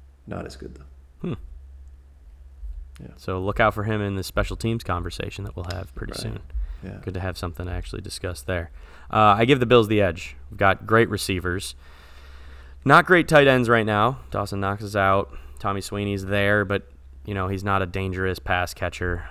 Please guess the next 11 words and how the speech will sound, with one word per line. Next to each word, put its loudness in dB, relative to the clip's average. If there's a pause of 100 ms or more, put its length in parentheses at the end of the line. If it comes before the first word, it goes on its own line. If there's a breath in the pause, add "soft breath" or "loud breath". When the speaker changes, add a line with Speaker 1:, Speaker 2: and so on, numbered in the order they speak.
(140)
Speaker 2:
Um, -6
but 0 (240)
Bills -2 (160)
get -2
the -4
edge. -8 (1120)
Speaker 1:
Yeah, -10 (400)
agreed. -6 (340)
I -6
mean, -4 (640 loud breath)
um, -2